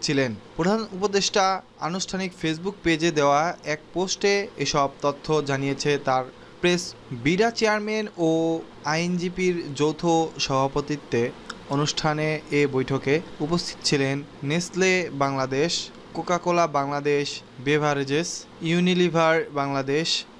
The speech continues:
বাটা শু কোম্পানি, রেকিট বেনকিজার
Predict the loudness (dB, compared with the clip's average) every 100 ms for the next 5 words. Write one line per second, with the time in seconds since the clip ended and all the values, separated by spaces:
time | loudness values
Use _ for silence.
0 | -2 0 0 0 0 0 -6 -14 -14 -6
1 | -4 -2 -2 -2 0 -2 -2 -6 -8 -12
2 | -4 0 0 0 -4 -4 -14 -18 -16 -4
3 | 0 0 0 0 2 4 2